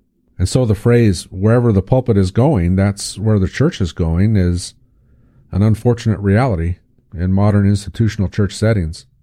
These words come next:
In a community where Jesus said that that kind of power and control wasn't to exist, we encourage it and we perpetuate it.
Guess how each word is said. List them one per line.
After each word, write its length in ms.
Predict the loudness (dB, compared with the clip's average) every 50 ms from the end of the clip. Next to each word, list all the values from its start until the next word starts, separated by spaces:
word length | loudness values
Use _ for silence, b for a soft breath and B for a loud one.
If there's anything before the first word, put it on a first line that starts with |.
| _ _ _ _ _ _ b b b b b b b b b b b
In 140 | 0 0
a 40 | 0
community 520 | 0 0 2 2 4 4 2 2 2 0 0
where 200 | 2 2 0 0
Jesus 420 | 2 0 0 2 2 2 0 0
said 480 | 0 0 2 4 4 4 2 0 -2 -6 _ _ _ _
that 140 | -8 -4 -2
that 200 | 0 -2 -2 -2
kind 220 | 0 0 0 2 0
of 80 | 0
power 300 | 0 0 0 2 2 0
and 120 | 0 -2 -4
control 400 | -8 -8 -4 -2 0 0 2 0
wasn't 280 | 0 0 0 -2 -2 -2
to 100 | 0 -2
exist, 600 | 0 0 -2 0 0 0 -2 -4 -8 -14 -20 _ _ _ _ _ _ _ _ _ _ _ _ _ _ _ _ _ -2
we 180 | 0 2 2
encourage 640 | 2 0 0 -2 -2 0 2 2 2 2 0 0 -2
it 180 | -2 -2 -2 -4 -4
and 220 | -2 0 0 2
we 100 | 2 0
perpetuate 720 | 0 -2 -6 -6 -2 -2 -2 -2 -2 -2 -2 -2 -2 -2 -4
it. 180 | -8 -14 -20